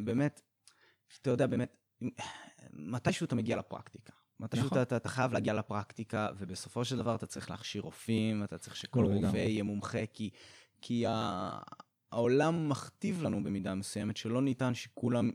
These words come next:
Speaker 1: ידעו הכל, ולכן יש לך התמקצעות. באופן כללי, כל העולם שלנו נע ב-, במאות ואלפי שנים האחרונות מ-,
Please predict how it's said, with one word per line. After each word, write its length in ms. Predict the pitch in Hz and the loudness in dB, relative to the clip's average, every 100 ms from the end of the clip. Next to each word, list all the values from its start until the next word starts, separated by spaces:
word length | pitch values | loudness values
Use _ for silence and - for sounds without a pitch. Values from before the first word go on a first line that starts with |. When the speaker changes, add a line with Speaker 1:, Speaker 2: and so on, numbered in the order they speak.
| - | -2
Speaker 1:
ידעו 260 | 101 107 98 | -4 -2 -2
הכל, 380 | - - 87 - | -2 -2 0 0
ולכן 440 | 170 104 - 202 | 2 6 6 8
יש 140 | 170 - | 6 6
לך 200 | 147 127 | 6 4
התמקצעות. 560 | - 120 - - 131 | 6 4 4 2 4
באופן 240 | - - 117 | 4 4 8
כללי, 200 | 120 113 | 10 10
כל 180 | - 117 | 12 12
העולם 320 | 107 110 113 | 12 12 8
שלנו 440 | - 104 95 98 | 6 4 6 6
נע 200 | 104 123 107 | 8 8 10
ב-, 140 | 92 - - - - | 8 6 -2 -18 -6
במאות 680 | 90 101 98 98 101 107 - 98 | 4 6 8 6 6 4 2 2
ואלפי 400 | 104 92 - 110 | 2 2 2 2
שנים 280 | - 104 | 4 6
האחרונות 460 | - - 156 170 - | 6 6 8 6 8
מ-, 440 | 117 110 104 101 | 8 10 8 6